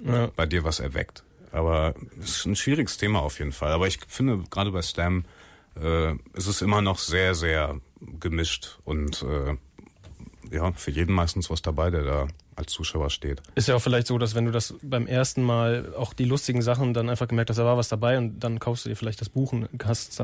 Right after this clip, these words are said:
Speaker 1: liest es dann nochmal nach. So, dann, dann hast du ja dann auch die Möglichkeit, da du das ja veröffentlichst, dass du es dann nochmal, dann vielleicht die, die zwei, drei Ebenen darunter nochmal checkst irgendwie.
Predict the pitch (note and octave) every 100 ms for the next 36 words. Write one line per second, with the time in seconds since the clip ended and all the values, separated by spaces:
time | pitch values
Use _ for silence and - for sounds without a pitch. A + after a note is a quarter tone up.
0 | - A#2+ A#2+ - - A2+ A2+ A2 A2 A2
1 | - - - - - - G#2+ A2 A2 G#2+
2 | A2 G#2+ A#2 A2+ A2 A2+ A2 A2 - -
3 | - - A#2+ A#2 A2+ A2+ A2+ A2 - -
4 | - A#2+ A2+ A#2 - A2 A2 - - A#2
5 | A#2 A2+ A#2 - A2 A2+ - A2 A2 A2+
6 | A2 - - - - - A#2+ A#2 - A2
7 | A2 - B2 A#2 A2 - - B2 A2+ A2+
8 | - A#2 G#2+ A2+ A2+ A2 A2 G#2+ A2+ A#2
9 | G#2+ G#2 A2 - B2 - - A2+ -